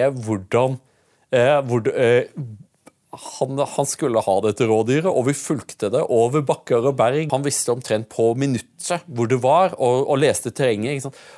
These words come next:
Og jeg har det også litt sånn i forhold til forskning, at det er ikke på kaldt hjerte, ikke sant? Det er det derre, når du får los,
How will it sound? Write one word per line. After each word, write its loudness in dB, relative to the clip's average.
Og 0
jeg 2
har 0
det -2
også -6
litt -4
sånn -6
i -10
forhold -4
til -8
forskning, -6
at -20
det 0
er 0
ikke -14
på -20
kaldt -4
hjerte, -10
ikke -12
sant? -16
Det -16
er -2
det -4
derre, 0
når -2
du -6
får 0
los, -6